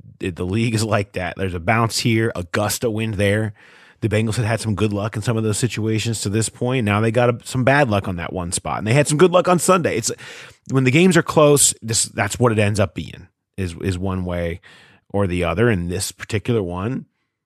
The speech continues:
there was a gust, and, and, and it changed things. But, you know, that's, you wanna have it, you wanna have the win, but that's what it is. I, kind of on that topic,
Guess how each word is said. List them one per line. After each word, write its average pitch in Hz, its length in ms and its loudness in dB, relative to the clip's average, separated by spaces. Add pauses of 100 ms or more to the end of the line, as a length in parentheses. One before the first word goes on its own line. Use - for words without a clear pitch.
(160)
there 87 180 -10
was 107 280 -6
a 127 80 2
gust, - 580 2 (440)
and, 95 500 -2
and, 92 380 -6 (120)
and 95 220 -4
it 92 60 -10
changed 101 460 -6
things. - 280 -18
But, 78 240 -12 (260)
you 90 100 -12
know, 50 120 -14
that's, - 480 -6 (920)
you - 260 -8
wanna 131 240 2
have 135 240 2
it, 131 60 4
you 113 160 0
wanna 123 140 0
have 113 160 0
the 113 80 0
win, 110 320 -4
but 92 260 -4 (140)
that's 92 200 -8
what 95 160 -6
it 87 120 -8
is. 78 300 -10
I, 76 140 -8
kind 123 240 -4
of - 140 -8
on 143 280 4
that 110 240 0
topic, 92 680 -8